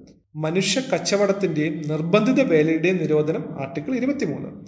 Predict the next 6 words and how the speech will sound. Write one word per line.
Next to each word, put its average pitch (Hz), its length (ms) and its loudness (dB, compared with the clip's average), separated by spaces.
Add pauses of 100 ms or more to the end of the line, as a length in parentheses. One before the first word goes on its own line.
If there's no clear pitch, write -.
(480)
വ്യവസായശാലകൾ 175 960 4
തുടങ്ങിയവയിലെ 156 580 2
ബാലവേല 156 720 2
നിരോധിക്കൽ 170 560 2
ആർട്ടിക്കിൾ 147 440 -4 (100)
ഇരുപത്തിനാല്. 175 640 0